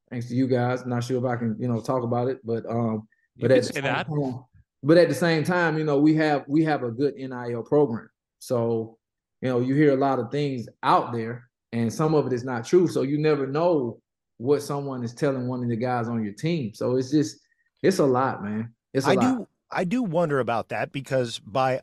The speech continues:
Speaker 3: all reports, we do have a very robust N I L program here at I U. But, you know, you can't sit there and tell these players, "Yeah, come here and you're gonna make this much, you're gonna make that much." In terms of them sort of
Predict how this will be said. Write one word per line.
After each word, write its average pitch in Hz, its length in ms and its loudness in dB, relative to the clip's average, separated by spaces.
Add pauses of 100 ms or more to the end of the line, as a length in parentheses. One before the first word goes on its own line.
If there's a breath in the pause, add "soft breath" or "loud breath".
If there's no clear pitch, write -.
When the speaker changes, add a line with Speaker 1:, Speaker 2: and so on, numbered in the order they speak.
(140)
Speaker 3:
all 160 540 2
reports, 123 760 -6
we 135 120 -4
do 110 260 -6
have 110 200 -6
a 127 100 -4
very 117 380 -4
robust 110 800 -6 (100)
N 110 180 -6
I 107 160 -6
L 101 160 -4
program 87 540 -12
here 110 200 -12
at 107 80 -8
I 104 100 -8
U. 107 240 -8 (400 loud breath)
But, 196 160 -2 (300)
you 196 120 0
know, 160 280 0
you 165 180 -2
can't 214 380 -4
sit - 260 -6
there 165 220 0
and 135 100 -6
tell - 220 -2
these 139 180 -6
players, 175 340 0
"Yeah, 185 140 2
come 165 240 -2
here 180 160 2
and 135 100 -2
you're 135 120 -2
gonna 151 160 0
make 143 220 -2
this 139 200 -6
much, 139 220 -2
you're 123 100 -6
gonna 117 180 -2
make 110 260 -6
that 175 260 -2
much." 104 380 -10 (640 soft breath)
In 151 140 -6
terms 220 500 -4
of 120 220 -6
them 156 360 2
sort 139 260 -2
of 107 100 -6